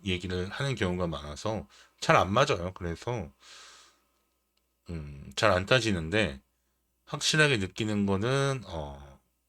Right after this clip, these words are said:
추세 이 단계 시작할 때 매수를 해야 된다.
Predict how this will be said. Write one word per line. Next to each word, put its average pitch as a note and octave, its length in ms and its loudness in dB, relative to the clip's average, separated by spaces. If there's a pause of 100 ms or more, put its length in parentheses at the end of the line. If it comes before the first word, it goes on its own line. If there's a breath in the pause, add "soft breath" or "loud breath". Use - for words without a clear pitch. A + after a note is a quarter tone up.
(2250)
추세 F#3 320 4
이 A#2+ 360 4
단계 B2+ 480 4
시작할 E3 580 2
때 B2+ 140 0
매수를 F2 400 0
해야 A2+ 160 0
된다. D#2 460 -10